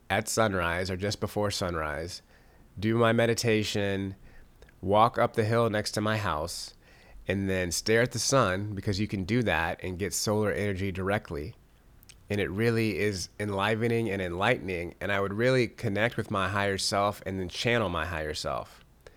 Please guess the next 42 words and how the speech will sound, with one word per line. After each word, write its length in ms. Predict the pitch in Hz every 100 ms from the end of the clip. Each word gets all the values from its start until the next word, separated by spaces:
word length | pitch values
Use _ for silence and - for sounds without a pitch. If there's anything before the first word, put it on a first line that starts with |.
| - - -
So 180 | -
I 120 | 101 117
would 140 | 120
do 160 | 117 107
Facebook 540 | - 110 117 107 104
Live 320 | 101 104 107
videos 680 | 87 85 80 78 82 - - - - -
channeling 460 | - 127 123 120 110
my 160 | 98 98
higher 280 | 110 104
self. 600 | 98 - 101 85 - - - - - - - - - - _ _ - -
And 200 | 110 107
it's 200 | 104 -
interesting 500 | 147 160 135 117 104
because 240 | 92 113 101
still 220 | - 127
to 160 | 120 117
this 180 | 107 92
day, 340 | 110 113 101
I 100 | 95
get 160 | 92 87
messages 500 | 95 104 98 90 92
on 120 | 87
Facebook 520 | - 95 - 85 80
that 160 | 85 -
say, 420 | 80 76 73 76 - - - - -
you 100 | 87
know, 140 | 82
"One 280 | 76 98 120
year 220 | 123 117
ago, 380 | 107 101 95 90
you 180 | 90 98
were 80 | 92
doing 300 | 95 92 95
this," 460 | 101 73 - - 78
you 100 | 85
know, 220 | 78 85
and 100 | 85
it 80 | 76
gives 220 | 104 -
me 200 | 98 92
a, 340 | 87 82 80